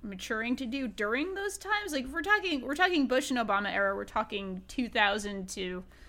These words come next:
last year. So that entire, we're talking, like, Xbox, actually P S two era, all the way up until, you know,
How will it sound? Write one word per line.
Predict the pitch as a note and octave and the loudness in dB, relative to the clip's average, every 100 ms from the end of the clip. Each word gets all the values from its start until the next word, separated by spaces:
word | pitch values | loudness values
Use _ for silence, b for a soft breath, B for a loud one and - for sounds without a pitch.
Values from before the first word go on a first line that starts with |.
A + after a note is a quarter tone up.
| b b b b b b | b b b b b b
last | - F#3 G#3+ | -2 -2 -2
year. | - - - - | -10 -12 -16 -14
So | - B3+ G#3+ F#3 - - - - | 2 4 4 0 -8 -10 -12 4
that | C#4+ D4 | 6 6
entire, | D4+ C#4 D4 D#4+ E4 D4+ B3+ G#3 A3+ | 4 6 8 10 10 10 8 4 -4
we're | A#3 C#4+ | 0 4
talking, | D#4+ D4+ C#4+ A#3+ | 6 8 6 4
like, | G#3 G3+ - - | 6 4 2 -2
Xbox, | G#3+ B3 - - A#3+ A3 G#3 - - - - - - - - | 0 2 -2 4 8 8 6 -4 -6 -8 -10 -14 -20 -14 0
actually | - D#4 F#3 | 4 6 4
P | - - F#4+ | -4 4 6
S | - - | 4 -2
two | - - D#4+ F4+ | -6 2 2 4
era, | G#3+ G3+ G#3 - b b b - | 4 2 2 -2 b b b 4
all | B3 C4 | 6 8
the | B3+ | 8
way | A#3 A3 | 6 6
up | A3 G#3 | 6 4
until, | G#3 G3+ G#3+ F#3+ F#3 F#3 | -2 -2 0 2 0 -4
you | - A3 | -6 -2
know, | F#3 F3+ | -2 -4